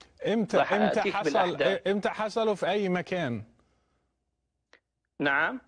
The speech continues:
Speaker 1: إمتى، يعني، رجعت كل هذا في أي مكان وإمتى تقريبا؟
Speaker 2: في بغداد، في منطقة العامرية، وحي الجهاد، وحي الفرات، والغزال، تقريبا أغلب مناطق بغداد أنا قمت بإعادة كافة المهجرين.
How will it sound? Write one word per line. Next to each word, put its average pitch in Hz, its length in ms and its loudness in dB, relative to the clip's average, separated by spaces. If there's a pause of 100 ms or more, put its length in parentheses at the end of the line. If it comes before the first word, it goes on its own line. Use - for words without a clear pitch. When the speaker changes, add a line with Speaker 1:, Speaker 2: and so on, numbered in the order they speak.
(400)
Speaker 1:
إمتى، 214 420 0
يعني، 180 420 -2
رجعت 180 540 -2
كل 190 240 0
هذا 170 300 -2
في 143 160 -2
أي 208 180 0
مكان 190 420 -2
وإمتى 165 460 0
تقريبا؟ 127 560 -4 (1040)
Speaker 2:
في 196 220 -2
بغداد، 175 640 -2
في 220 80 -4
منطقة 160 400 -2
العامرية، 151 840 0
وحي 190 380 -2
الجهاد، 156 840 0
وحي 156 600 -2
الفرات، 156 720 0
والغزال، 147 440 0
تقريبا 180 360 -2
أغلب 190 240 0
مناطق 175 360 -2
بغداد 180 440 0 (580)
أنا 151 120 2
قمت 190 320 -4
بإعادة 170 640 0
كافة 185 520 -2
المهجرين. 165 800 -4